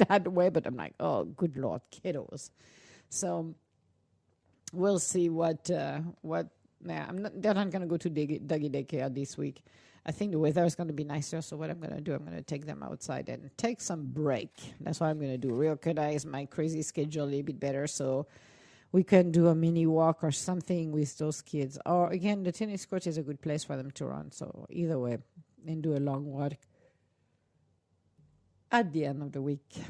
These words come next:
So we're gonna see what's gonna happen. So what did I go to L T T, and what story do I wanted to say about L T T?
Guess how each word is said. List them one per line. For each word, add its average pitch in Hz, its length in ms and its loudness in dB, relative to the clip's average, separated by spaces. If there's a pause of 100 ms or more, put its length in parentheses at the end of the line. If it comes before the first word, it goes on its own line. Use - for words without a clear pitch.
(220)
So 160 160 -4
we're 139 100 -4
gonna 135 220 -6
see - 120 -6
what's 123 160 -2
gonna 90 200 -6
happen. 82 480 -6 (220)
So 175 160 0
what 202 180 4
did 294 120 0
I 302 100 2
go 254 140 2
to 208 180 0
L 202 80 4
T 202 120 -4
T, 220 160 0
and 185 100 0
what 185 180 -2
story 180 300 2
do 175 120 0
I 175 60 2
wanted 165 240 0
to 160 100 -2
say 170 240 0
about 147 300 0
L 147 220 0
T 151 120 -4
T? 135 260 -6